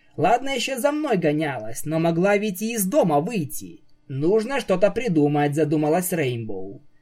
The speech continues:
"Я поговорю с Луной. Может, она..." Твайлайт прервал громкий шум, доносящийся с улицы.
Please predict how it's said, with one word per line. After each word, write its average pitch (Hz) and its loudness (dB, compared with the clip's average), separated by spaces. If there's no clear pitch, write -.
"Я 190 2
поговорю 208 2
с - -8
Луной. 127 -4
Может, 151 0
она..." 185 0
Твайлайт 185 0
прервал 175 0
громкий 147 -2
шум, 156 0
доносящийся 151 -2
с - -6
улицы. 117 -4